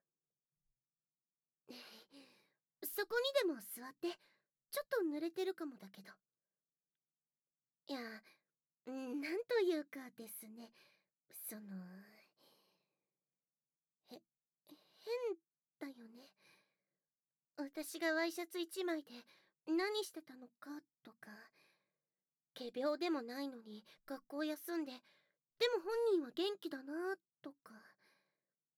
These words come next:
なんでこんなに部屋中が、その、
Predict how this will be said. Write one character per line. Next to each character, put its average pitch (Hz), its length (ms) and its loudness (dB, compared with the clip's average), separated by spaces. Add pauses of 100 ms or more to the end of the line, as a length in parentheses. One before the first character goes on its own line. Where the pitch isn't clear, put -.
(920)
な 302 520 -2
ん 392 100 -2
で 262 260 -2 (720)
こ 311 140 -8
ん 302 100 -2
な 311 100 2
に 320 300 -2
部 311 80 -8
屋 302 160 -4
中 330 300 -4
が、 311 220 -12 (540)
そ 330 80 -8
の、 320 60 -10